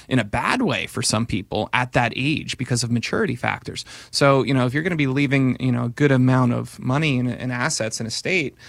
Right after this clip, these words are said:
to very young people, you know, you may want to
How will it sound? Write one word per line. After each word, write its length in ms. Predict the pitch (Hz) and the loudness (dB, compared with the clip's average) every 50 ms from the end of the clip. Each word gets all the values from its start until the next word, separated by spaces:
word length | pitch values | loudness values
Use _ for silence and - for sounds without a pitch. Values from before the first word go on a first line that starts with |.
| - - - | -18 -14 -10
to 500 | - - 143 143 139 131 127 123 - - - | -4 -2 -2 0 0 0 -2 -2 -4 -4 -4
very 260 | - 123 131 131 131 127 | -2 0 0 2 2 2
young 300 | 123 123 123 123 117 120 | 2 2 0 0 -2 -4
people, 640 | - 165 175 196 - - 135 120 120 120 - - | -4 -6 -6 -6 -4 -2 -2 0 0 -2 -4 -8
you 160 | - 139 135 127 | -8 -6 -4 -2
know, 60 | 120 | -2
you 180 | 123 127 127 | -2 -2 -2
may 260 | 123 127 127 131 135 135 | 0 0 0 0 -2 -2
want 320 | 127 131 131 110 92 - | -2 -2 -4 -4 -6 -8
to 380 | - - 135 127 127 123 120 120 | -6 -4 -2 -2 -2 -2 -2 -4